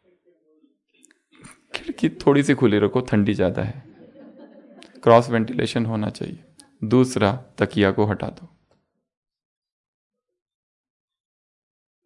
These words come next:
बैक की जितनी प्रॉब्लम्स है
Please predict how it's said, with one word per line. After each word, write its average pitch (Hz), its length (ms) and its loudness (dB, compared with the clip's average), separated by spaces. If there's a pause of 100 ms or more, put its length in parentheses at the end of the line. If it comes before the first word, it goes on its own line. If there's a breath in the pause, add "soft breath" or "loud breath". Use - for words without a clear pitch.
(1300)
बैक 113 380 2
की 131 80 2
जितनी 117 300 0
प्रॉब्लम्स 104 540 0
है 107 160 -12